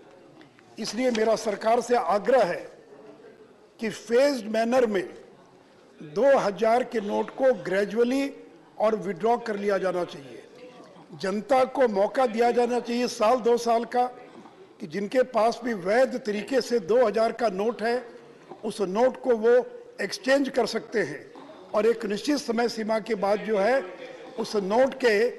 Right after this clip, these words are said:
प्रचलन की आवश्यकता नहीं पड़नी चाहिए, क्योंकि दो हज़ार का नोट यानी ब्लैक मनी,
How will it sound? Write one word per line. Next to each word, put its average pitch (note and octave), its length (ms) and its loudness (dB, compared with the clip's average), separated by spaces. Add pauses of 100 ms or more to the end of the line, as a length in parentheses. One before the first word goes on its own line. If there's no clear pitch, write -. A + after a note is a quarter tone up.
(340)
प्रचलन B3 420 0
की A#3 100 -4
आवश्यकता G#3 500 0
नहीं A3+ 160 -2
पड़नी A3 300 -4
चाहिए, A3 320 -2
क्योंकि A#3+ 280 -4
दो G#3+ 180 4
हज़ार A#3+ 260 4
का B3 140 0
नोट A#3+ 260 -2
यानी A#3 260 0
ब्लैक A3+ 340 0
मनी, F#3 240 -2